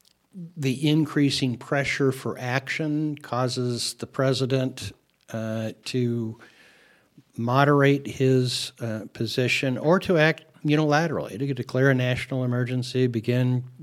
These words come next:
doing the fiscal barrier, go ahead and approve a, um, budget bill that doesn't, uh, include it and, and then litigate it. I think McConnell would be wiser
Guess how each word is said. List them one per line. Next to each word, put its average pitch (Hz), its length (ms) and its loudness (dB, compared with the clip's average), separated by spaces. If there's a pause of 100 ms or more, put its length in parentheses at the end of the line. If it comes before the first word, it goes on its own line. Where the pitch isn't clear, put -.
doing 123 280 2
the 123 80 0
fiscal 127 380 -2
barrier, 123 720 2 (640)
go 120 200 -2
ahead 123 220 0
and 120 160 0
approve 127 800 0
a, 117 600 -2
um, 120 380 -2 (1200)
budget 127 420 2
bill 127 380 4
that 120 340 -2
doesn't, 127 380 2 (340)
uh, 120 240 -4
include 131 500 2
it 131 160 4
and, 123 200 0
and 123 500 0 (100)
then 123 520 0 (140)
litigate 139 480 2
it. - 200 -12 (380)
I 143 100 0
think 208 340 2
McConnell 147 760 0
would 131 360 -2
be 123 140 2
wiser 139 800 4